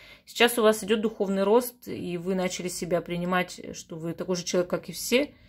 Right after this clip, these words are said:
Ну и люди вас начали принимать. А вот, давайте идём дальше. Э, чакра Вишудха.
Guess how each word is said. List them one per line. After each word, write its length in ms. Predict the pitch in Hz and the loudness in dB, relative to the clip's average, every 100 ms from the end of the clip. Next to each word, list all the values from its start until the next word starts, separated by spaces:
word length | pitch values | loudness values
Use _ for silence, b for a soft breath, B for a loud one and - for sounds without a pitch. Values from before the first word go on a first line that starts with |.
| b b b b | b b b b
Ну 220 | - 180 175 | -6 -2 0
и 40 | |
люди 220 | 175 220 | 2 4
вас 200 | 254 247 | 6 6
начали 300 | 226 220 196 | 4 2 -2
принимать. 600 | 185 185 180 175 170 170 _ _ _ b b b | -6 -6 -6 -6 -6 -8 _ _ _ b b b
А 180 | - 170 | -8 -6
вот, 220 | 165 170 | -6 -6
давайте 340 | 185 214 277 214 | 0 2 2 -2
идём 240 | 196 190 | -2 -4
дальше. 440 | 170 160 156 - - - _ _ _ - - | -4 -4 -4 -8 -12 -18 _ _ _ -20 -18
Э, 260 | - - 170 | -14 -12 -12
чакра 420 | - 220 226 208 | 0 0 2 0
Вишудха. 680 | 180 175 190 208 190 - 165 | 0 -4 -6 -6 -8 -10 -12